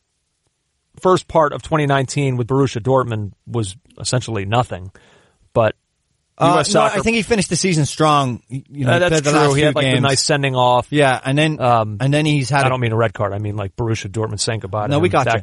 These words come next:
Speaker 1: game.
Speaker 2: And he had a nice run in the fall for Chelsea. So far, it's been very good. So, yeah, fine, I suppose. Uh,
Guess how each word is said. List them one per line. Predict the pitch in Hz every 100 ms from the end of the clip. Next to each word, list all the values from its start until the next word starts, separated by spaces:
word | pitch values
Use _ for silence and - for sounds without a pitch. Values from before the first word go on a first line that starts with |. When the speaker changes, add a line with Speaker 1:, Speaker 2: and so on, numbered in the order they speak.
| 110
Speaker 1:
game. | 101 - -
Speaker 2:
And | 151
he |
had | 160 143
a |
nice | 139 143 147
run | 135 139
in | 131
the | 120
fall | 135 127 123
for | 117
Chelsea. | 123 117 123
So | - 120
far, | 123
it's | 113
been | 120 107
very | 110 107
good. | 92 113 123 117 _ _ -
So, | 156
yeah, | 131 131 139
fine, | - 127 127 - _
I | 117
suppose. | 113 127 117 _ _ _
Uh, | - 147